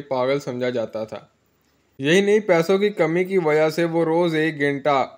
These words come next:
भागकर स्टेडियम जाया करते थे। इन्होंने एक इंटरव्यू में अपनी लाइफ का एक इंस्पिरेशनल किस्सा सुनाया,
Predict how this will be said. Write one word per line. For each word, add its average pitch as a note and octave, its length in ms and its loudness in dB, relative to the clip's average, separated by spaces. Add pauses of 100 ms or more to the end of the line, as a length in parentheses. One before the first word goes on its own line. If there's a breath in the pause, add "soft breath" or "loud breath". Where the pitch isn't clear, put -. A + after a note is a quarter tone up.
(140)
भागकर D#3 420 0
स्टेडियम D#3 420 -4
जाया C#3 260 2
करते A#2+ 360 -4
थे। A2+ 220 -8
इन्होंने F3 680 -2
एक E3+ 140 -4
इंटरव्यू E3 480 -2
में F3 160 -2
अपनी D#3+ 260 -6
लाइफ C#3+ 300 0
का D#3 100 -2
एक D#3 180 -4
इंस्पिरेशनल C#3+ 760 -4
किस्सा C#3 420 -4
सुनाया, A#2 420 -10